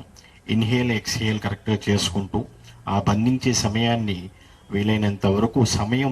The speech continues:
పెంచుకుంటూ వెళ్ళగలగాలి. అది కూడా సాధన లేకుండా మాత్రం చేయొద్దు.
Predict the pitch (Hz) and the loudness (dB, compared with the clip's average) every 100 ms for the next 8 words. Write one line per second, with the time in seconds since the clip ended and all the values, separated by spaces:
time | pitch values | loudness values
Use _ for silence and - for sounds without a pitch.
0 | 113 117 123 - 131 143 147 113 98 95 | 0 0 2 2 0 0 2 2 0 -4
1 | 95 - - - - - - - - - | -8 -10 -18 -20 -20 -20 -20 -20 -20 -20
2 | - - - - - - 101 120 139 131 | -20 -20 -20 -20 -18 -4 0 2 2 2
3 | 113 98 - - - - - 110 135 151 | 2 -2 -6 -12 -2 0 2 2 0 -2
4 | 147 135 117 117 123 120 113 110 120 123 | -2 2 2 2 0 0 0 -2 -2 -2
5 | - 95 95 - | -4 -6 -6 -10